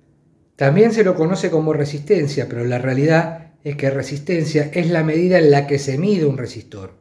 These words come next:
Aunque muchas veces cuando dicen "esto es un resistor o una resistencia", se interpreta que están hablando de lo mismo. Ahora bien, ¿qué es la aislación eléctrica?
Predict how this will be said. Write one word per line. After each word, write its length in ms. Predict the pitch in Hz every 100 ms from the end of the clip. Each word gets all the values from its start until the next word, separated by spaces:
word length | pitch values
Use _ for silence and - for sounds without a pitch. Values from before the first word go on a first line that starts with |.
| _ _ _ _ _ _
Aunque 300 | 180 165 175
muchas 340 | 202 214 208
veces 260 | 196 202 185
cuando 280 | - 143 151
dicen 380 | 160 156 139 -
"esto 240 | 160 156
es 100 | -
un 100 | 180
resistor 580 | 175 165 180 - 151 -
o 80 | 139
una 180 | 147 170
resistencia", 760 | 170 156 185 196 185 180 202 202 - _
se 180 | - 180
interpreta 560 | 160 160 151 151 170
que 60 | 139
están 200 | 123 139
hablando 380 | 135 127 131 120
de 60 |
lo 80 | 107
mismo. 360 | 107 101 85 82 _ _ _ _ _ _ _ -
Ahora 300 | 165 190 165
bien, 380 | 131 101 - _ _ _ _ _
¿qué 220 | 214 220
es 280 | 240 - -
la 100 | 170
aislación 500 | 156 156 135 185 170
eléctrica? 680 | 151 123 - 110 101 95